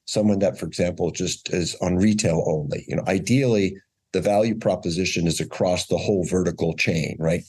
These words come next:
Grow, manufacturing, packaging,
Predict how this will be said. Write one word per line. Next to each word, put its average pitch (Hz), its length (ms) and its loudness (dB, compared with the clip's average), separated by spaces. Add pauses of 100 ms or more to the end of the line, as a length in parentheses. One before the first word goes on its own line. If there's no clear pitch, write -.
Grow, 95 600 2 (340)
manufacturing, 90 1200 0
packaging, 90 920 0